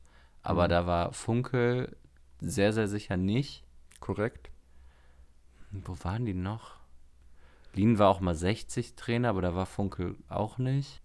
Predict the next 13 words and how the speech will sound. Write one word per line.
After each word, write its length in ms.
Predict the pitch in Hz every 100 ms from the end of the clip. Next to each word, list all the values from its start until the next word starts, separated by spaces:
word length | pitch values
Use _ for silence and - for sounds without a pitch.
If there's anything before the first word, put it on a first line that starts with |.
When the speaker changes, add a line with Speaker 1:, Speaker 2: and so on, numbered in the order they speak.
| -
Speaker 1:
Ja, 300 | 78 85 78
keine 300 | - 98 90
Ahnung. 360 | 98 87 85
Also 320 | - 90 87 87
muss 240 | 90 -
ich, 240 | 90 -
äh, 180 | 95 92
tatsächlich 520 | - 98 - 98 98
jetzt 160 | 95 -
aufgeben, 600 | 95 92 - 104 117 113
weiß 240 | 85 80 82
ich 120 | 76
nicht. 220 | 80